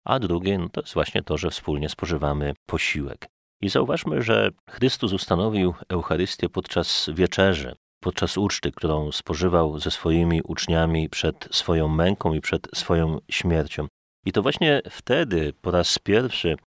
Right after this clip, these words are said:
uczniowie usłyszeli słowa: „To jest moje ciało, bierzcie i jedzcie”. I potem: „To jest moja krew, bierzcie i pijcie”. Czyli tak jak powiedzieliśmy, msza święta została ustanowiona przez Jezusa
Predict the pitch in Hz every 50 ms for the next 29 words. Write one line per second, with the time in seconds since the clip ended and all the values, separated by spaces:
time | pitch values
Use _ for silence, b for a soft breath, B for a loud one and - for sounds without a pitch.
0 | _ - 107 - - - 101 107 120 120 113 95 82 87 - - 92 - - 95
1 | 92 92 - - - 82 78 73 73 73 71 - _ - - 127 143 135 123 -
2 | - 82 82 87 85 82 80 - - 76 71 69 69 67 71 69 73 - _ _
3 | _ - 82 78 90 98 110 - - - 107 104 87 78 73 69 67 - - -
4 | - - - 73 69 - _ _ - - 87 - 90 92 - - 117 104 101 101
5 | - _ _ _ _ _ _ - 110 135 151 135 - 110 104 101 95 85 - -
6 | 73 71 67 64 - - 73 71 80 95 120 - - - - 120 - - 67 73
7 | 78 78 78 - _ _ _ - - 80 69 67 - - - 67 69 73 - _
8 | _ - - - 120 123 117 - - 101 95 85 - - 82 73 78 67 69 71
9 | 69 71 - - - 69 67 - _ _ _ - - 110 - - - - 117 110
10 | 110 - 104 95 95 - _ _ _ _ - 87 87 - - - 85 85 80 -
11 | - 131 - - 120 107 104 90 87 90 82 78 78 78 76 76 - _ _ -
12 | - - 82 78 - - 82 76 82 107 113 - - 104